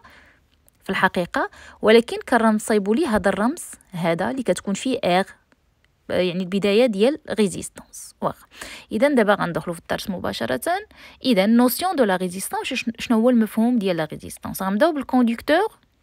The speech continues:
اوميك او الموصل الأومي. إذا ان كونديكتور اوميك ايت ان ديبول دو فورم سيليندريك، يعني، عن-، على شكل أسطوانة، هو واحد ديبول، يعني، ثنائي قطب، عنده قطب من هنا وقطب هنا، ولكن راه ماشي عنده قطب موجب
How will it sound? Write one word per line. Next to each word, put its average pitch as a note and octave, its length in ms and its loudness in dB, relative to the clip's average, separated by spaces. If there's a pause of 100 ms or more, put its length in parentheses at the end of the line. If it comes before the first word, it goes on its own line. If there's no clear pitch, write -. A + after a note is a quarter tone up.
(400)
اوميك A3+ 380 4
او F#3+ 140 0
الموصل G3 680 -4 (280)
الأومي. - 400 -4 (500)
إذا G3+ 100 4
ان A#3+ 240 4
كونديكتور C#4 680 2
اوميك A#3 480 -2
ايت G#3 180 0
ان F3 180 -2
ديبول C4+ 560 2
دو F3+ 140 -4
فورم C4 380 -2
سيليندريك، A#3+ 720 2
يعني، E3+ 220 -6
عن-، F3+ 320 -6
على F#3+ 160 -4
شكل - 340 -4
أسطوانة، G#3+ 500 0
هو F3 160 -2
واحد F#3+ 300 -2
ديبول، E3 440 0
يعني، E3+ 200 -6
ثنائي A3+ 360 -2
قطب، F3 320 -8
عنده E3 200 -8
قطب F#3 260 -8
من F#3+ 140 0
هنا C#4 120 2
وقطب A3+ 260 -6
هنا، F#3 200 0
ولكن F#3+ 400 0 (420)
راه G3 80 0
ماشي A3+ 200 2
عنده G4 200 -4
قطب D4+ 260 -4
موجب C4+ 440 2